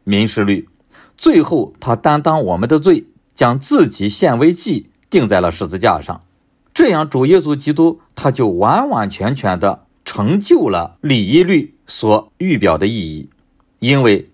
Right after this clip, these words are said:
基督就是那实体，礼仪律在旧约当中就是预表基督的影子。然而，礼仪律除了预表基督之外，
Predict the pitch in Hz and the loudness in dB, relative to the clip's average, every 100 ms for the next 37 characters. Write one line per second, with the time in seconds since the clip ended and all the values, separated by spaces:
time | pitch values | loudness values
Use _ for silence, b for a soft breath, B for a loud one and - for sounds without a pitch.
0 | _ - 156 156 196 190 - 214 131 107 | _ -2 0 2 2 0 -2 2 2 2
1 | 98 82 - 131 143 - 82 - _ _ | 0 -2 -2 -2 -2 -6 -14 -16 _ _
2 | - 127 98 135 208 208 127 - 117 101 | -6 -2 0 0 2 2 0 -2 -2 -2
3 | - 170 98 87 98 98 113 117 - _ | 2 2 2 0 0 0 -2 -4 -10 _
4 | - 147 107 - 95 90 _ 170 202 131 | 2 2 0 -2 -2 -2 _ -4 -2 2
5 | 101 90 - 131 147 151 123 - _ 139 | 2 0 -2 -2 2 2 2 -4 _ -4
6 | 131 76 69 104 127 - _ _ _ _ | -2 -2 -6 -4 -2 -4 _ _ _ _
7 | _ _ 135 208 233 180 143 143 208 269 | _ _ -2 0 2 0 -2 -2 0 0
8 | 254 151 - _ - - - 220 131 196 | 2 2 0 _ -18 0 2 4 2 0
9 | 311 139 101 95 - 139 147 165 170 - | 0 2 2 0 -2 -4 2 2 2 -2
10 | - 175 185 214 - | -4 0 2 0 -4